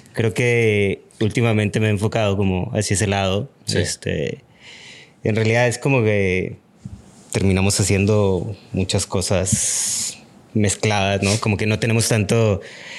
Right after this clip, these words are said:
Speaker 1: creo que no hay un rol tan definido en todo el estudio,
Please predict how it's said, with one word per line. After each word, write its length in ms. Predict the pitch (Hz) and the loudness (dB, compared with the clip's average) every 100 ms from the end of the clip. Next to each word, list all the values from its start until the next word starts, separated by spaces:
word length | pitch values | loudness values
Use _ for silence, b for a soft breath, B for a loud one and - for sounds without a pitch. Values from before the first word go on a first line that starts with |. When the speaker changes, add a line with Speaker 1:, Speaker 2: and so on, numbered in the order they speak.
| B B B B B - | B B B B B -6
Speaker 1:
creo 260 | - 123 127 | 0 2 2
que 80 | 139 | 2
no 140 | 143 | 2
hay 220 | 143 139 | 4 4
un 200 | 135 131 | 4 4
rol 280 | 120 131 120 | 4 4 4
tan 180 | 131 123 | 2 2
definido 540 | 113 113 107 110 113 | 2 2 4 4 4
en 220 | 110 104 98 | 4 2 -2
todo 280 | - 113 | -2 2
el 60 | 107 | 2
estudio, 600 | 113 - 110 110 113 | 0 2 2 2 0